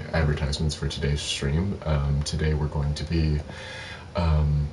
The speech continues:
raising money for the Okra Project, and that is an initiative created by Black trans people for Black trans people, um, providing them with home-cooked meals. Um,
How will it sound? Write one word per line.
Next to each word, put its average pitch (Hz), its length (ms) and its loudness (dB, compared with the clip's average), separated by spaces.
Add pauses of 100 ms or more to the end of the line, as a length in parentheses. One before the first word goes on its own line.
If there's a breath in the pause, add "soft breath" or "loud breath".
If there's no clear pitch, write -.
raising 92 280 0
money 87 160 2
for 78 300 0
the 73 160 0
Okra - 340 -2
Project, - 720 -10 (160)
and 71 400 2 (140)
that 73 220 0
is 71 420 0
an 71 260 2
initiative 73 560 0
created 73 360 0
by 73 200 2
Black 69 300 -4
trans 67 280 -2
people 67 300 -4
for 65 380 -4
Black - 320 -6
trans - 320 -4
people, - 380 -10 (200)
um, 60 340 -4 (160)
providing 67 420 -2
them 60 120 -4
with - 120 -6
home-cooked 71 600 -4
meals. 87 500 -2 (460 loud breath)
Um, 71 400 6